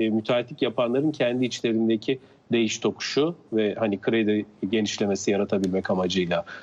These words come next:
atılmış adımlardan oluşuyor. Bunu da tam olarak bilemiyoruz. Ancak konut sektöründe kalıcı olarak hani istihdam problemi var özellikle son,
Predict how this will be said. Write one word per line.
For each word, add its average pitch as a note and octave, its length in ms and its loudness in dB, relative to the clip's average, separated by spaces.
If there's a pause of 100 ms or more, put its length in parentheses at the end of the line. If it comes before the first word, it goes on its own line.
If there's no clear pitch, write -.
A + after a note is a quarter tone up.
(100)
atılmış G#2+ 420 0
adımlardan G2+ 540 2
oluşuyor. G#2+ 420 2
Bunu D3 160 4
da C#3+ 100 0
tam D3 180 2
olarak C3 360 2
bilemiyoruz. - 540 -4 (340)
Ancak B2+ 380 0
konut C#3+ 260 0
sektöründe C#3 640 0
kalıcı A#2 440 0
olarak A#2+ 340 0 (140)
hani G#2 180 -4
istihdam G#2+ 580 -4
problemi A2 480 0
var G#2 100 0
özellikle F#2+ 500 -4
son, G2 260 -2